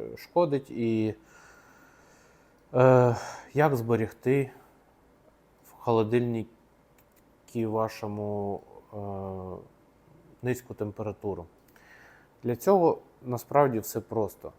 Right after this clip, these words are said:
Ми відкриваємо наш холодильничок і бачимо, тут лежить що? Так, що ми тут бачимо?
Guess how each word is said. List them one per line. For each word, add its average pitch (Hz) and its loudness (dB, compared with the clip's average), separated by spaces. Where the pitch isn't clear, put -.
Ми 123 -2
відкриваємо 110 -4
наш 113 -8
холодильничок 98 -6
і 101 -16
бачимо, 143 -8
тут 143 -12
лежить 117 -10
що? 170 -12
Так, - -20
що - -20
ми 92 -16
тут 98 -20
бачимо? 143 -18